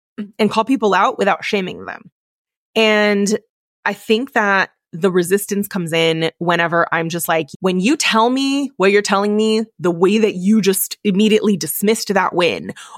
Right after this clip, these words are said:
or this thing is working well and you immediately went to this, and the way that you're talking to yourself, you are not going to get where you wanna go if you keep talking to yourself like that."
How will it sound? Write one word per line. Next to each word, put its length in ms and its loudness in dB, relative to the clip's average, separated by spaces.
or 220 2
this 200 0
thing 160 0
is 120 0
working 240 0
well 160 2
and 100 -4
you 80 -4
immediately 540 2
went 220 0
to 100 -6
this, 180 -2
and 100 -6
the 60 -2
way 240 4
that 120 -2
you're 100 0
talking 300 -6
to 140 -6
yourself, 360 -4
you 240 2
are 80 4
not 320 0
going 220 2
to 80 2
get 340 0
where 160 2
you 160 2
wanna 220 0
go 320 0
if 160 -4
you 80 0
keep 180 -12
talking 280 -2
to 60 -8
yourself 320 -8
like 180 -8
that." 180 -6